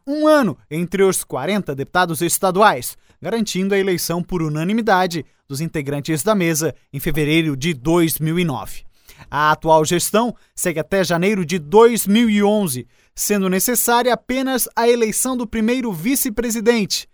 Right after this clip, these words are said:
Permanecem na mesa os deputados Jailson Lima, do P T, como segundo vice-presidente, Moacir Sopelso, do P M D B, como primeiro secretário, Dagomar Carneiro, do P D T, como segundo secretário,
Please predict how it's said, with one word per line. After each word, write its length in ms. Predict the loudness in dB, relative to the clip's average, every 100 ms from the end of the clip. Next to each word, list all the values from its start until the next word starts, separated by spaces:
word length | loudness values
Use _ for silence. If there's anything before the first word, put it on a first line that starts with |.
| _ _ -8
Permanecem 540 | -2 0 0 0 2
na 80 | 2
mesa 260 | 4 4 2
os 80 |
deputados 600 | 0 0 4 2 2 -4 -12 _
Jailson 680 | -2 0 2 0 0 0 2
Lima, 280 | 2 2 0
do 120 | -2
P 140 | -2 0
T, 180 | 0
como 260 | 0 -6 -6
segundo 380 | -8 -6 -6 -4
vice-presidente, 1080 | -4 -4 -6 -6 -6 -2 0 0 0 -2 -4 _ _
Moacir 280 | -10 -8 -6
Sopelso, 480 | -6 -4 -2 0 -2
do 120 | -4
P 80 | -4
M 100 | -2
D 100 | 0
B, 140 | 0
como 240 | -2 -6 -8
primeiro 260 | -6 -4
secretário, 760 | -4 -4 -4 2 6 6 4 -2 _ _ _
Dagomar 420 | -12 -8 -4 -4 -2
Carneiro, 460 | -2 0 0 -2
do 80 | -4
P 140 | -4
D 120 | -2 0
T, 280 | 2 0 0 _ _
como 160 | -8
segundo 400 | -6 -4 -2 -2
secretário, 760 | 0 -2 -2 2 4 6 4